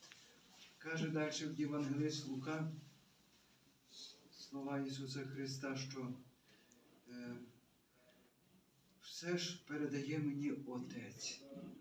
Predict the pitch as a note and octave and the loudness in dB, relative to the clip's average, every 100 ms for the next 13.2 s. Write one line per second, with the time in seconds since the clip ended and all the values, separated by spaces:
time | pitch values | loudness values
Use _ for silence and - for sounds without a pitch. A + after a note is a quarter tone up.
0 | - - - - - - - - C#3 - | -14 -16 -18 -20 -20 -20 -20 -20 -20 -14
1 | C#3 D#3+ - G#3 G3+ E3 D#3+ D#3+ F#3 F#3 | -8 -6 -2 0 0 2 0 2 4 6
2 | D#3 D#3 - - - - _ - - - | 8 6 4 -4 -12 -20 _ -14 -12 -8
3 | - D3+ D3+ - F3 D#3+ D3 - - - | 0 2 4 2 0 0 0 -2 -10 -14
4 | - - F3+ D#3 - C3 B2+ A#2+ A#2+ - | -16 -4 -2 -2 -2 -4 -2 0 0 0
5 | B2+ B2 A2 G#2+ - - - - - - | 2 2 0 -4 -10 -16 -20 -20 -20 -20
6 | - - - _ _ - - - - - | -20 -20 -20 _ _ -18 -16 -16 -18 -18
7 | - - - _ _ _ _ _ _ _ | -16 -20 -20 _ _ _ _ _ _ _
8 | _ _ _ _ _ _ _ - C3 C3+ | _ _ _ _ _ _ _ -10 -4 0
9 | C3+ - C3+ F3+ F#3 F3+ D#3 D#3+ D#3+ G3+ | 0 -2 0 2 4 4 4 2 2 4
10 | F#3 C#3+ D3 D3 C3 C3+ C#3 C#3+ C3+ C3+ | 4 2 0 -2 -2 -4 -2 -2 0 0
11 | C3+ C3+ C3 C3 - - - _ _ _ | 0 -2 -2 -2 -6 -14 -20 _ _ _
12 | _ - _ _ F3 F3+ - - B2+ A2+ | _ -20 _ _ -4 -2 -2 -4 -4 -4
13 | A#2 G#2+ | -2 -4